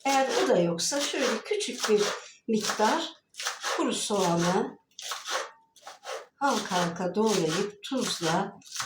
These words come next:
ovup sudan geçirip ilave edebilirsiniz. Bunu da katıyorum.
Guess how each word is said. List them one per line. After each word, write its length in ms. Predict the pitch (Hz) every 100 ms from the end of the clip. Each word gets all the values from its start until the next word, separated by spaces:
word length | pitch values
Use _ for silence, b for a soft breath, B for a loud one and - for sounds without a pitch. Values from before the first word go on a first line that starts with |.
| - - -
ovup 420 | 247 196 220 -
sudan 560 | - - 262 220 196 214
geçirip 480 | 254 - 226 370 - 254
ilave 400 | 233 202 185 180
edebilirsiniz. 1200 | 170 170 160 151 139 - - 131 151 - - - - - - - - - - _ - -
Bunu 240 | 247 175
da 60 | 160
katıyorum. 1000 | - - 139 - 160 151 151 170 240 254